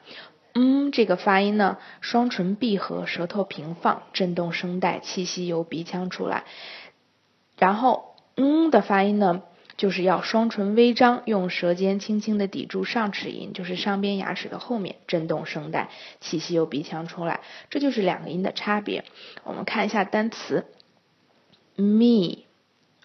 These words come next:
woman, time, name, number, sun。在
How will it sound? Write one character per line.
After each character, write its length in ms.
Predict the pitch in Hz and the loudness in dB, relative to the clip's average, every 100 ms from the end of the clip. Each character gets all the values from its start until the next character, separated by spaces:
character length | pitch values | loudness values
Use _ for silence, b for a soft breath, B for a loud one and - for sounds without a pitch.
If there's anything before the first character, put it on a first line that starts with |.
| _ | _
woman, 580 | 220 233 247 233 185 208 - _ _ _ _ _ _ - | 4 6 8 8 6 2 -14 _ _ _ _ _ _ -14
time, 640 | - 247 247 208 180 - - _ _ _ _ B B B B B - | -8 0 2 2 0 -12 -20 _ _ _ _ B B B B B 0
name, 640 | 220 262 262 202 175 196 - _ _ _ _ - | 6 8 8 6 2 -4 -10 _ _ _ _ -2
number, 680 | 208 220 254 247 202 - - _ _ - - | 6 8 8 6 4 4 -4 _ _ -20 -18
sun。 720 | - - 220 220 208 180 - - - _ _ B B B B B - | -12 2 6 6 6 2 -6 -16 -20 _ _ B B B B B 2
在 560 | 277 262 240 226 - | 8 8 8 4 0